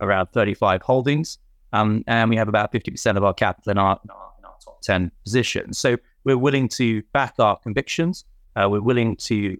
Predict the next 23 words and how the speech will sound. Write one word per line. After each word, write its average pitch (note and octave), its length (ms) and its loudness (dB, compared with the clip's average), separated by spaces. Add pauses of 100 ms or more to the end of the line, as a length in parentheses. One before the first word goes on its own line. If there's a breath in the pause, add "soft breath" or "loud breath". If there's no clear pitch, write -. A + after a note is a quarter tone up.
uh, - 220 -4
have G#2+ 180 0
a, F#2+ 140 2
a - 40 -18
concentrated A2 520 -4 (200)
portfolio, C3+ 440 2 (320)
uh, G2+ 120 -2
and A#2 120 -2
we A#2+ 80 2
want B2 200 2
to A2+ 80 -16
be A2 200 2
able G2+ 240 -6
to G#2+ 260 -2 (240)
deliver C3 380 2
those G#2+ 220 0
attractive B2+ 380 -2
total A2+ 280 -2
returns G#2+ 480 0
and - 80 -16
consistent - 560 -6
income G2+ 360 0 (200)
performance, G#2+ 500 -2